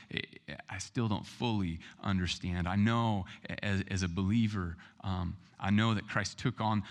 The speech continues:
the wrath of God on the cross, right? And, and even so, there's, there's this, this, this level of, uh, of fear. And, and I read this in Revelation, and I see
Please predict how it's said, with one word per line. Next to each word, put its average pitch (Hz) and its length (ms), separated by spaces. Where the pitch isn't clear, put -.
the 98 120
wrath 104 480
of 92 160
God 98 320
on 104 360
the 92 80
cross, 90 680
right? 110 240
And, 104 280
and 104 100
even 104 160
so, 107 320
there's, 92 220
there's 95 180
this, 95 160
this, 90 280
this 92 180
level 101 520
of, 87 260
uh, 90 200
of 90 140
fear. 95 640
And, 85 300
and 95 160
I 90 40
read 117 340
this 120 280
in 101 80
Revelation, 98 840
and 90 120
I 90 60
see 101 640